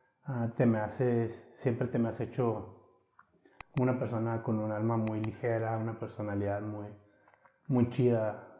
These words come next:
de, de mucha luz, de mucho, ah, mucha alegría y,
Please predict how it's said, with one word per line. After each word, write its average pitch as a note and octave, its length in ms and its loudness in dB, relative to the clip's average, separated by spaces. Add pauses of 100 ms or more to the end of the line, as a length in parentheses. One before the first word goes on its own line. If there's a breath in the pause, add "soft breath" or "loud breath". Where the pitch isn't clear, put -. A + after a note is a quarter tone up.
(180)
de, G2+ 640 -2
de B2+ 80 2
mucha A#2 320 4
luz, G#2+ 300 -2
de G#2+ 80 -4
mucho, G#2+ 600 -4 (600 soft breath)
ah, G2 460 -8 (840)
mucha C3 280 0
alegría A2+ 560 2
y, G2+ 580 -2